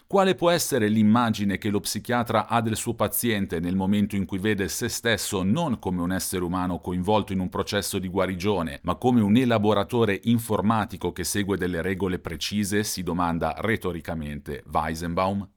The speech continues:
Le stesse osservazioni vennero ribadite anche in un'intervista rilasciata al New York Times nel millenovecentosettantasette.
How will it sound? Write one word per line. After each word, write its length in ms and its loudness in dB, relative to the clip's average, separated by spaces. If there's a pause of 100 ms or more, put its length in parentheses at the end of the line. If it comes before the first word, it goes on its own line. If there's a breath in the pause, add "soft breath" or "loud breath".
Le 100 0
stesse 320 4
osservazioni 720 2
vennero 480 4
ribadite 640 0
anche 380 0
in 160 2
un'intervista 720 0
rilasciata 540 0
al 100 2
New 120 2
York 360 0
Times 480 0
nel 180 -2
millenovecentosettantasette. 2000 -4